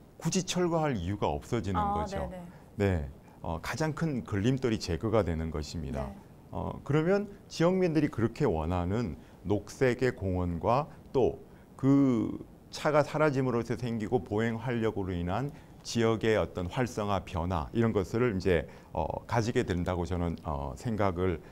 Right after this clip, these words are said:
Speaker 1: 어, 합니다. 어, 그리고 또 이제 지상부죠. 어, 아마, 아무래도 그렇게 되면 대심도로 다니고 또 지상부에 차가 몰릴 것입니다.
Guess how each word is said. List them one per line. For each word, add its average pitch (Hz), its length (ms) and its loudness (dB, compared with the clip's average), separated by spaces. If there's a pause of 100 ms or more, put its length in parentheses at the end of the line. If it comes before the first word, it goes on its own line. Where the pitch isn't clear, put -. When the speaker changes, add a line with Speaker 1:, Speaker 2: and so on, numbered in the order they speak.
(120)
Speaker 1:
어, 78 340 -4
합니다. 82 460 -2 (540)
어, 82 320 -6 (420)
그리고 135 260 4
또 156 420 2 (160)
이제 92 260 2 (760)
지상부죠. 123 800 0 (320)
어, - 160 -8
아마, 131 360 4
아무래도 120 420 2
그렇게 131 260 -2
되면 139 320 2
대심도로 143 600 0
다니고 110 680 0 (160)
또 95 100 -2
지상부에 156 580 2
차가 127 320 -2
몰릴 90 340 0
것입니다. 71 640 -6